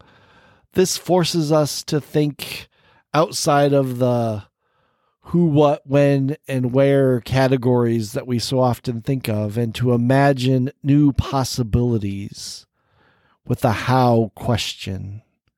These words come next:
You don't answer a how question with a yes or a no, or just by pointing to something.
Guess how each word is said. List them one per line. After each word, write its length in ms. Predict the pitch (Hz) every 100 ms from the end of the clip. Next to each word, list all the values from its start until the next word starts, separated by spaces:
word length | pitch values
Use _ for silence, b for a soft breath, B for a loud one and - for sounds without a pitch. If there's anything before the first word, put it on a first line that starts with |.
| _ _ _ _ _ _ _ _
You 140 | - 127
don't 180 | 156
answer 320 | 160 156 - 147
a 80 |
how 280 | 120 143 147
question 680 | 127 147 143 - - 135 123
with 160 | 123 135
a 40 |
yes 560 | 120 131 127 - - - -
or 180 | 120 113
a 80 |
no, 560 | 110 117 123 110 104 104 _ b b b b -
or 140 | 120
just 240 | 120 127
by 160 | 135 117
pointing 580 | - 127 135 - 113 104
to 140 | 110
something. 680 | 98 107 98 - 101 104 113